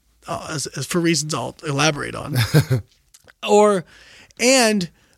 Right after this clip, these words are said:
uh, the, he, he's who wanted Lyle McDonald as the moderator. I said, "Academia,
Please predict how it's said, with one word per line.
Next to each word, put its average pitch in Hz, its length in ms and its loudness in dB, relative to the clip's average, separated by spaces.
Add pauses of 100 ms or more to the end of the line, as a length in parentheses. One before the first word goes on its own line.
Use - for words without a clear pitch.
uh, 180 180 2
the, 175 280 -4
he, 214 260 4
he's 196 220 2
who 180 120 0
wanted 190 260 2
Lyle 175 220 2
McDonald 156 460 0
as 135 100 -4
the 156 80 -6
moderator. 151 560 -2 (300)
I 170 60 -2
said, 165 260 0
"Academia, 180 640 0